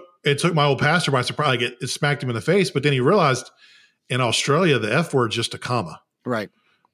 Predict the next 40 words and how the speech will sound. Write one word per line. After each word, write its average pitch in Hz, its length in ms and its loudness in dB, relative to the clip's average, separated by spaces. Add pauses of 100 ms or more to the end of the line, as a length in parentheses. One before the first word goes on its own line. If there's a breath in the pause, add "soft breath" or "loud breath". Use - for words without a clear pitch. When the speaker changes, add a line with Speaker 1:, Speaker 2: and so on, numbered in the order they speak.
Speaker 1:
Like, 120 240 -6 (260)
it's 143 200 -2
not, 151 200 0
it's 139 140 -2
not 151 180 0
nearly 139 280 2
as 113 60 -2
big 127 140 0
of 120 60 0
a - 20 0
deal. 143 140 2
So 143 320 0 (240 loud breath)
we 180 300 2
have 175 420 0
to, 143 480 2 (1040 soft breath)
we 185 180 4
were 254 120 4
taught 190 380 2
the 156 100 4
words, 131 800 0
which 151 340 2
Speaker 2:
Mm-hmm. 160 80 2
Speaker 1:
is, 139 100 2
I 139 100 2
think, 160 420 -2
part 131 360 2
of 87 140 -8
it. - 280 -18 (380)
We 151 200 2
were 185 160 4
not 170 280 2
taught 143 540 0 (100)
the 127 260 -2
context 135 800 -2
and 123 180 -4
the 113 60 -2
meaning 120 440 -2
behind 110 480 -2
the 101 80 -4
words. 80 600 -12